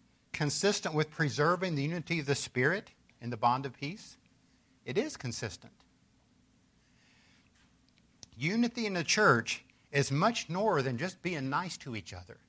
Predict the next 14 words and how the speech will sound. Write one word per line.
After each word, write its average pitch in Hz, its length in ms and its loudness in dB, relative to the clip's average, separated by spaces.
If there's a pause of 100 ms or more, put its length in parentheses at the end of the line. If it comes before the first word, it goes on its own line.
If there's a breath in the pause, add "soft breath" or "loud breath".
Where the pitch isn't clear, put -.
(1400 soft breath)
just 170 260 0 (280)
getting 180 260 0
along. 147 380 -2 (1500 soft breath)
We 202 160 2
have 175 360 0
the 131 80 0
same 156 460 -2
Lord. 147 460 -4 (1200 soft breath)
We 185 360 0 (300)
hold 185 560 6
to 156 100 -4
the 135 120 -2
same 180 600 -2 (100)
Christian 160 500 -2